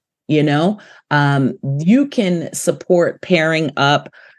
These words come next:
you know, mentors and mentees one-to-one without it being a formal, you know, major program, and start as a pilot.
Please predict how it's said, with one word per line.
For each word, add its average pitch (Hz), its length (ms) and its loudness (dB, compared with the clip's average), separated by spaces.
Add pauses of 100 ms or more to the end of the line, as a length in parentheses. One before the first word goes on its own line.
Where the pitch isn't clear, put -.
(140)
you 156 120 2
know, 131 320 2
mentors 151 540 0
and 135 180 0
mentees 139 540 -2
one-to-one 139 840 0
without 135 340 0
it - 160 -2
being 131 260 0
a 123 60 -4
formal, 135 680 0
you 147 120 -2
know, 123 120 0
major 131 380 0
program, 190 520 0
and 156 160 -4
start 147 320 0
as 147 100 -4
a 160 60 -2
pilot. 156 480 0